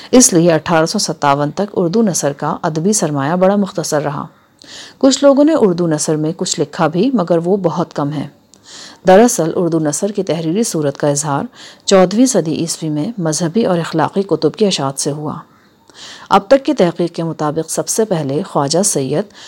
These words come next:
اشرف جہانگیر سمنانی نے تیرہ سو آٹھ عیسوی میں کچھ اخلاقی مضامین ایک رسالے کی شکل میں شائع کیے۔ ان کے بعد شیخ عین الدین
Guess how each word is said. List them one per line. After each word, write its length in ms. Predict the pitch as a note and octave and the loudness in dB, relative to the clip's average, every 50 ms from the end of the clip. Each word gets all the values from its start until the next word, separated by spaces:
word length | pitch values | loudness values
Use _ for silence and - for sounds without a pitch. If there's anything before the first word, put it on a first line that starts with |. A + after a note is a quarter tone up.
| - - - | -20 -14 -6
اشرف 460 | - - F#3 - - - A3+ B3 A3 G3+ | -2 -2 0 0 0 0 0 0 0 0
جہانگیر 400 | E3 D#3 D#3 D#3 D3+ D#3+ E3 F3 | -2 -2 -2 -4 -4 -4 -2 -2
سمنانی 580 | F3 - D#3+ D3 C#3+ D3 D3 D3 D3+ F3 G3 | -2 -2 -4 -4 -4 -4 -4 -2 -2 0 0
نے 240 | F#3+ D#3+ C3 A#2+ - G#3+ - - - - - - _ - | 0 0 -2 -2 -4 -8 -12 -14 -20 -20 -20 -20 _ 4
تیرہ 260 | - G3+ G3+ G#3 A#3 | 6 6 6 6 4
سو 140 | A#3 - C4+ - | 2 2 0 0
آٹھ 360 | - - D3+ E3 G3+ G#3+ - - - | 0 0 0 0 -2 -4 -6 -8 -6
عیسوی 380 | F#3 F3 - - - E3+ D#3+ D3+ | -4 -2 -2 -2 -4 -4 -4 -4
میں 240 | D3 D3+ D#3 - C#4 - - - - _ _ _ | -4 -4 -4 -6 -8 -10 -14 -20 -20 _ _ _
کچھ 240 | - C4+ C4+ - - | -2 0 0 0 0
اخلاقی 460 | F3 - - F3 E3+ D#3 - B3 A#3 | -2 -2 -2 -2 -2 -2 0 -2 -2
مضامین 480 | G#3 F3 D#3 E3 D3+ D3 D3+ D#3+ G3 G#3+ G#3+ | 0 -2 -2 -2 -4 -2 -2 -4 -4 -6 -4
ایک 180 | - F3+ F#3 F#3+ | -6 -6 -6 -6
رسالے 380 | E3+ - - E3 D#3 E3 G#3+ | -6 -4 -2 -2 0 0 0
کی 120 | G#3 G3+ G3 | 0 -2 -2
شکل 300 | - E3 D3+ D#3+ C#3+ C#3+ | -2 -2 -2 -4 -2 -2
میں 120 | D3+ D3 | -2 -2
شائع 260 | D3 D3 C3+ C3+ C3+ | -2 -2 -4 -4 -4
کیے۔ 320 | C3+ - C#3+ C3+ B2+ - D3+ - _ _ _ _ _ _ - - - - - - - | -6 -6 -6 -6 -6 -6 -8 -14 _ _ _ _ _ _ -20 -20 -20 -20 -20 -8 0
ان 160 | - A3 A#3 B3 | 4 4 4 6
کے 140 | - C#4+ | 6 4
بعد 240 | B3 F#3 D#3 D3+ D3 | 2 4 2 2 2
شیخ 340 | - - - D#3 D#3 - - - | 0 0 0 0 -2 -4 -4 -6
عین 180 | - E3 E3+ G#3 | -4 -2 -2 -2
الدین 420 | A3 G#3+ F#3+ D#3 D#3 D3 D#3 G#3 | -2 -4 -4 -2 -2 -2 -2 -4